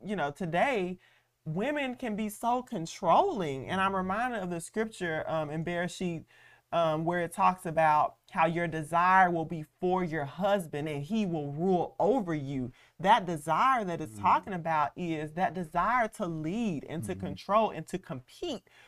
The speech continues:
Speaker 1: with our
Speaker 2: Mm.
Speaker 1: husband rather than complement. And so what that looks like is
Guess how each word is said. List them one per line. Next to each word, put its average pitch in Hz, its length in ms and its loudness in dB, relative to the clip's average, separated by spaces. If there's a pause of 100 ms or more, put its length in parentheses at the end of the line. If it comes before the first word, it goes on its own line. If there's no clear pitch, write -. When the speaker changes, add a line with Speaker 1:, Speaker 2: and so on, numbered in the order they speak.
(120)
Speaker 1:
with 190 200 -2
our 151 140 4
Speaker 2:
Mm. 175 60 -8
Speaker 1:
husband 156 500 -2
rather 156 300 4
than 131 180 -10
complement. 143 800 -6
And 156 220 -6
so 160 480 4 (300)
what 190 320 -2
that 269 260 4
looks 208 400 -4
like 156 300 2 (100)
is 160 400 -2